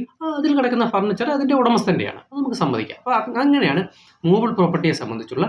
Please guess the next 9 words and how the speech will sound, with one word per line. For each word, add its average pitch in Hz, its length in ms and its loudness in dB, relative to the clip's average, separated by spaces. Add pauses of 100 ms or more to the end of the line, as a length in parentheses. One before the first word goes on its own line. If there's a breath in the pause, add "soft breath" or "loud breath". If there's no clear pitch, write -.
(320 soft breath)
ഓണർഷിപ്പുകൾ 127 560 -2 (260)
തീരുമാനിക്കുന്നത്. 101 520 -4 (480)
അപ്പം 240 180 -6 (240 loud breath)
ഇത് 285 100 0
കൂടാതെ 160 380 2
തന്നെ 110 240 -4 (800)
ഈ 151 140 -4 (180)
പ്രോപ്പർട്ടിയെ 196 540 2
സംബന്ധിച്ച് 120 520 -2